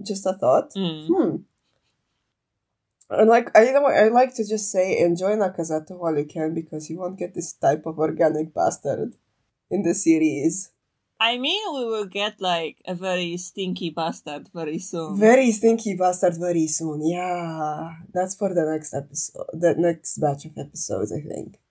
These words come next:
Speaker 2: Yes.
Speaker 1: Yeah. The, uh, gas station gang has turned their brains off on, and Kenji is thinking emoji and saying shit like, "Oh, wouldn't it be interesting to see if Takumi can be fast on other roads?"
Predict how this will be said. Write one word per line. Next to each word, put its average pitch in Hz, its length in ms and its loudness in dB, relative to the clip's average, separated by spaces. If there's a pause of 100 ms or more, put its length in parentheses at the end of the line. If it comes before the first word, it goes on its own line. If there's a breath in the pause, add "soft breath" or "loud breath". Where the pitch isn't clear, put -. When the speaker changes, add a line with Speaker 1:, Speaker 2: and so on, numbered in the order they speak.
(280)
Speaker 2:
Yes. - 440 -8
Speaker 1:
Yeah. 151 580 -4 (1040)
The, 233 680 6
uh, 214 680 6 (640)
gas 247 280 4
station 190 460 0
gang 175 320 2
has - 280 0
turned 202 340 2
their 175 160 4
brains 180 480 0
off 156 360 2 (240)
on, 165 500 0
and 170 260 -2
Kenji 202 400 -2
is 180 120 -2
thinking 202 420 -2
emoji 165 720 0
and 170 220 -2
saying 170 280 -2
shit 165 260 -10
like, 160 180 -2 (140)
"Oh, 277 180 6
wouldn't 226 340 -2
it 196 140 -8
be 196 180 0
interesting 208 600 -2
to 175 100 -6
see 175 240 0
if 165 140 -6
Takumi 175 560 2
can 165 200 0
be 165 140 -2
fast 156 400 0
on 156 100 -2
other 175 300 0
roads?" 202 480 -2